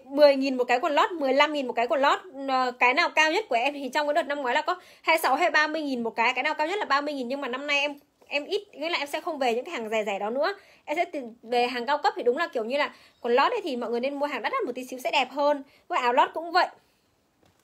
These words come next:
Ờ, hôm trước em đặt V năm mà hết hàng, đúng rồi. Con V năm là, em đã bảo con V năm là em, em cháy hàng liên tục luôn á, chẳng qua là nó không về được hàng nữa. Thì em mới lôi ra em xả thôi. Chứ còn mà, chứ còn mà kiểu như mà,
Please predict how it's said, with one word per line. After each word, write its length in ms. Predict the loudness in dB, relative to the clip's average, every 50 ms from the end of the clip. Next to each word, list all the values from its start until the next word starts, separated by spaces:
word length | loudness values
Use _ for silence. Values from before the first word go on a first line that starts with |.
| _ _ _ _ _ _ _ _ _ -20 -20 -20 -20 -20 -20 -20 -20 _
Ờ, 260 | _ 6 8 8 8 6
hôm 200 | 6 4 2 2
trước 100 | -2 0
em 140 | 0 0
đặt 120 | 0 -2 0
V 60 | 0 -2 -2 2
năm 420 | 2 2 0 0 -4 -8 -8 -8
mà 500 | -6 -6 -6 -4 -4 -4 -4 -4 -6 -8 -12 -18 _ _ _ _ _ _
hết 180 | -10 -10 -8
hàng, 220 | -6 -6 -8 -8 -6
đúng 160 | -6 -6 -2
rồi. 140 | 0 0 0 0 -4 -20 -20 -20 -20 _
Con 160 | -2 0 4
V 40 | 6 4 6
năm 160 | 6 2 0 2
là, 380 | 0 2 2 4 4 2 0 0
em 140 | -4 -4 -4
đã 80 | -2
bảo 140 | 0 0 0
con 140 | 0 0 -2
V 40 | -2 -2 -2
năm 140 | -2 -2 -2
là 80 | -2
em, 180 | -2 -2 -4 -4
em 180 | -6 -8 -8
cháy 160 | -6 -6 -6 -6
hàng 200 | -4 -6 -4 -2
liên 140 | -4 -2
tục 160 | -2 -2 0 0
luôn 100 | 0 0
á, 80 | 0 -4
chẳng 160 | -4 -8 -4 0
qua 160 | 0 0 2
là 220 | 4 2 2 2
nó 240 | -2 -6 -8 -8 -8
không 200 | -4 -2 -2 0
về 140 | 0 0 0
được 120 | -2 -2
hàng 220 | -4 -8 -6 -6 -6
nữa. 220 | -4 -2 -4 -4 -6 _ _ _ _ _ _
Thì 80 | -2 -2
em 120 | 0 2
mới 80 | 2 6
lôi 200 | 8 8 8 8
ra 100 | 4 2
em 60 | 2
xả 280 | 0 0 0 0 0 -2
thôi. 240 | -2 -2 -2 -2 -2 -6 _ _ _ _ _ _ _ _ _ -6
Chứ 80 | -6 2
còn 360 | 4 4 4 4 2 -2 -2
mà, 400 | -2 -2 0 0 -2 -2 -4 -4
chứ 160 | -6 -6 -4
còn 200 | -4 -4 -4 -4
mà 100 | -8 -10
kiểu 200 | -8 -8 -8 -6
như 160 | -6 -6 -6
mà, 160 | -4 -6 -8